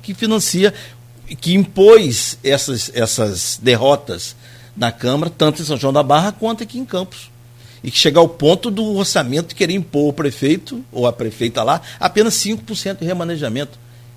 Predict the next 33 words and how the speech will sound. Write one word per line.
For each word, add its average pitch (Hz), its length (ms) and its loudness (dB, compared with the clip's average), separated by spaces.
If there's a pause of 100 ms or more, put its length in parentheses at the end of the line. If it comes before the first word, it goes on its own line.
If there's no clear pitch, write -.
(100)
que 170 100 0
é 180 40 4
uma, 233 160 0
uma 214 240 2
coisa 202 400 2
i-, - 460 -8
impensável, 175 720 -2
absurda. 147 640 -4 (400)
O - 40 -18
prefeito 156 340 0
com 202 60 -6
cinco 240 260 -2
por 202 140 -6
cento 135 280 0
de 113 80 -6
remanejamento, 117 540 -4
ele 269 80 -4
não 339 60 -8
faz 381 200 -2
nada. 240 400 0 (640)
Ele 156 120 -2
é 175 40 4
refém 226 340 6
da - 120 -4
Câmara, 202 300 2
ele 139 80 0
precisa, 180 240 -4 (140)
tudo 240 260 2
precisa 254 360 -8
pedir 254 300 -4
licença 220 380 -6
à - 20 -12
Câmara. 185 460 -6